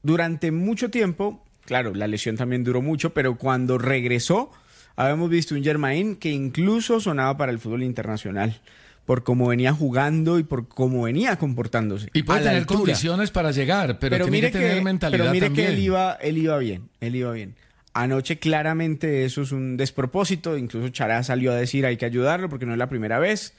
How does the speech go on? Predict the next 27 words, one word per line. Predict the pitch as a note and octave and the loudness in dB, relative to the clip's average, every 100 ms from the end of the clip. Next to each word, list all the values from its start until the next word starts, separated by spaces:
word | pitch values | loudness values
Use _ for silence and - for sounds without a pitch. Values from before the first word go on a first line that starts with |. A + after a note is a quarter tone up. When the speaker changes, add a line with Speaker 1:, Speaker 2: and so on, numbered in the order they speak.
| - - - _ _ | -20 -20 -20 _ _
Speaker 1:
Entonces, | - C#3+ E3 - - - | -2 0 0 -2 -10 -4
Speaker 2:
Hay | D3 C#3 | -2 2
que | |
Speaker 1:
sus | F3 | 2
Speaker 2:
corregirlo. | E3+ E3 F#3+ | 2 4 2
Speaker 1:
propios | F3 - G#3 | 2 2 0
compañeros | G3 F3+ D3 C#3 D3 D#3+ E3 F#3 - | 0 -2 0 -2 0 0 0 -2 -4
están | C3+ B2+ C3 | -6 -2 -2
diciendo: | D3+ E3+ F3 E3+ F3 E3+ _ _ _ | 0 0 0 0 -2 -4 _ _ _
"Aquí | - B2 D3 | -6 0 0
hay | D3+ | 0
un | E3 | 0
problema". | F#3 A3+ A#3 C3+ - _ - _ _ _ | 0 0 -2 -8 -14 _ -20 _ _ _
Sin | - A3 A3 | -4 2 2
embargo, | G#3+ G#3 A#3+ B3 C4 | 2 0 0 -2 -4
yo | A#3+ F3 F3+ F3+ | 0 0 0 -2
quiero | C#3 C3+ D3 | 0 0 0
reconocerle | F#3+ F#3 G#3 G#3+ G#3 F3 G#3 | 0 0 0 0 0 -2 -4
que | - D3+ | -2 -2
venía | B2+ B2 D#3 C4 B3+ E3+ | 0 -2 -2 0 2 2
bien | B2 A#2+ G2+ F#2 - _ - - _ | 0 -2 -4 -8 -14 _ -20 -20 _
y | E3 | -4
que | C#3 E3+ | 0 0
hace | E3+ G#3 | 0 -2
rato | F#3 F3 G3 G3 B3 | 0 0 0 -2 -2
no | A3+ E3 | 0 0
veíamos | D#3+ D#3 E3 G3 A3+ - - | 2 2 0 -2 -4 -8 -14